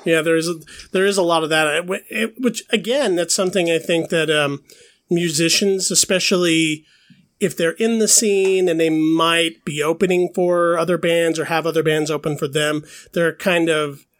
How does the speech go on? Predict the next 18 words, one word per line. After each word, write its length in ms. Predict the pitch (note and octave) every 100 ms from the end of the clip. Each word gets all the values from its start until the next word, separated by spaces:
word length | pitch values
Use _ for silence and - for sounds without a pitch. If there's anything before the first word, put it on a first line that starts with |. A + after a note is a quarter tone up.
| _ _
reticent 760 | D#3 E3+ E3+ - F#3 E3+ F3 - -
to 560 | - E3+ D#3 D3+ D3 C#3+
talk 500 | - - F3 E3+ - -
too 220 | G#3 F3+
much 300 | E3 E3 -
about 500 | C3+ C3 D3+ E3+ -
them, 200 | G#3 G#3
about, 360 | D#3+ D3+ D3 -
you 140 | F#3+
know, 160 | D#3 C#3
any 160 | D3 C#3+
kind 160 | D#3+
of 80 | C3+
value 280 | C#3 D3 D3
judgments 440 | E3+ C#3 D#3 D3+
on 100 | D3
their 120 | C#3+ C3+
music. 440 | C#3+ D3+ F#3